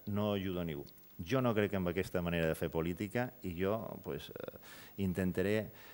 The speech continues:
sempre pensar en la nostra societat i arribar en els màxims acords possibles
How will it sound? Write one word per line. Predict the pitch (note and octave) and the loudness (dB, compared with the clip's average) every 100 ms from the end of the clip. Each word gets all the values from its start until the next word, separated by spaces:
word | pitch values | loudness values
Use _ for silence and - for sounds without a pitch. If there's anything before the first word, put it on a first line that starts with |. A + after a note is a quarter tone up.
| - | -12
sempre | - C3 B2+ B2 | 0 2 2 2
pensar | A2 G2 A2+ | 2 2 2
en | A2+ | 0
la | G2+ | 0
nostra | F#2+ F#2 F#2+ | 0 0 -2
societat | F2+ E2+ - D2+ C2+ | -4 -6 -4 -6 -4
i | A2 | 0
arribar | G#2 G#2+ A2 A#2 - - | 0 2 0 0 0 -2
en | G2 | 0
els | F#2+ G2 | 2 2
màxims | A#2+ - A2+ G2+ - | 0 0 -4 -4 -4
acords | G#2 G2+ F#2+ | -2 0 -2
possibles | - F2+ A2 A2 B2+ B2+ | -2 -4 -4 -2 -2 -2